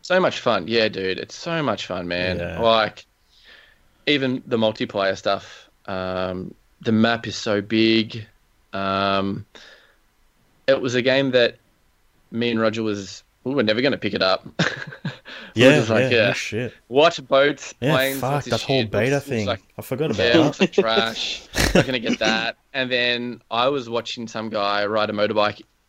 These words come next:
Speaker 1: in it and playing it, and I was like, "Oh, fuck, this looks, this looks so kind of, fuck, this looks good. No." And I didn't wanna like it. And then I said to Rog, "Oh, I think I've gotta get it, man."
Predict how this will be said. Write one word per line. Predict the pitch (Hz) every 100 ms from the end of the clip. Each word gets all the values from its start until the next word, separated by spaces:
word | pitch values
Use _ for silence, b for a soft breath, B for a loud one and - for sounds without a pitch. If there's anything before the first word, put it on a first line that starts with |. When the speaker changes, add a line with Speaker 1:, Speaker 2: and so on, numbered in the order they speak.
| _ 120
Speaker 1:
in | 110
it | 110 - 107
and | 104
playing | - 101 101
it, | 101
and | 98
I |
was | 98
like, | 95 87 _ _ _ - _ -
"Oh, | 135 -
fuck, | - 151 -
this | 143 -
looks, | - _ _ _ _ B B B B -
this | 131
looks | 165 -
so | - 127 123 113 - _ _ -
kind | 123 113 107
of, | 175 _ _ _ _
fuck, | - 151 147 - - _
this | 156 156
looks | -
good. | 190 185 135 b b b _
No." | 202 202 208 160 135 b b b _ _ -
And | 143
I |
didn't | 151 143
wanna | 143 143
like | 139 143 143
it. | 123 - _
And | 131 131
then | 131 131 131 131 117 _ _ -
I |
said | - 139
to | 117
Rog, | 113 110 101 - _ 113
"Oh, | 123
I | 117
think | - 170
I've |
gotta | 180 -
get | - 185
it, | 165
man." | 165 180 196 214